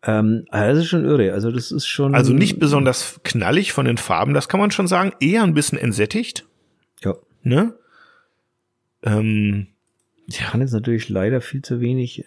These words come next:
Speaker 1: ähm, was ist denn der Italiener? Was ist denn das für eine Sp-, äh, der schreibt auf Englisch, aber viele Kommentare sind in irgendeiner Sprache, die ich jetzt gerade nicht entschlüsseln kann. Hm.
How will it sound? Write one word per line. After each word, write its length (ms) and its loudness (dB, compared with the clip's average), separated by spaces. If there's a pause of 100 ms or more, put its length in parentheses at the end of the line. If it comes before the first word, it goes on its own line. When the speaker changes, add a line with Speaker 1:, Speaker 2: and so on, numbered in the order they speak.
Speaker 1:
ähm, 600 0
was 200 -4
ist 180 -8
denn 160 0
der 240 -2 (360)
Italiener? 920 -4 (1040)
Was 120 -20
ist 240 -10
denn 80 -2
das 140 -6
für 100 -4
eine 100 -2
Sp-, 240 -14
äh, 520 -2 (440)
der 80 -8
schreibt 380 -6
auf 140 -6
Englisch, 640 -4
aber 160 -4
viele 300 -4
Kommentare 640 -2
sind 140 -2
in 140 0
irgendeiner 380 -2
Sprache, 460 -2
die 200 -4
ich 140 -10
jetzt 200 -8
gerade 220 -2
nicht 80 -2
entschlüsseln 520 -2
kann. 360 -2 (1700)
Hm. 340 0